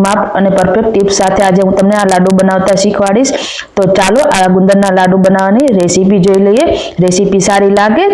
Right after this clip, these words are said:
તો ચેનલને સબસ્ક્રાઇબ કરજો અને વીડિયોને એક લાઈક જરૂરથી આપજો.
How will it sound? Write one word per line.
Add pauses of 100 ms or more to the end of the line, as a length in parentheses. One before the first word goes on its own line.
તો
ચેનલને
સબસ્ક્રાઇબ
કરજો
અને
વીડિયોને (160)
એક
લાઈક (140)
જરૂરથી
આપજો.